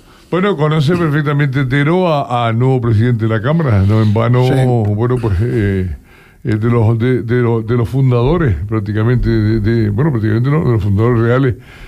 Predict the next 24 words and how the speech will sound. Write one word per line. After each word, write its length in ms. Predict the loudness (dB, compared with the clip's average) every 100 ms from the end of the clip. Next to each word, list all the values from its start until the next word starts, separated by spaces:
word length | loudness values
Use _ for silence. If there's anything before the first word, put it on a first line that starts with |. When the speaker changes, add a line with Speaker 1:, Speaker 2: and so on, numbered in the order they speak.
| -10 -2
Speaker 1:
de 120 | 0
la 200 | 0 -2
Cámara, 520 | 0 0 0 -2 -4 -2
y, 420 | 0 2 0 0
y 40 |
bueno, 320 | 0 2 0 0
pues, 180 | 0 2
eh, 280 | 2 0 -2
en 100 | -2
este 220 | 0 0
caso 300 | 0 0 0
Speaker 2:
Ujú. 80 | 0
Speaker 1:
asume, 380 | 0 0 0 -2
asumiendo 480 | -2 0 2 2 2
la 60 |
máxima 340 | 2 0 0 -2
responsabilidad. 640 | -2 -2 0 0 -2 -4 -8 -4
Speaker 2:
Renovación 760 | -2 0 0 0 0 0 0 2
veo, 500 | 0 0 -2 -4 -4
caras 300 | -4 -2 0
nuevas, 460 | 0 0 -2 -4 -8 -20 -20 -20 -20 -20 -20 -6
gente, 1300 | -2 -2 0 0 2 2 0 0 0 0 0 -2 -4 -4
gente 320 | -2 0 0
nueva. 480 | 2 2 0 -2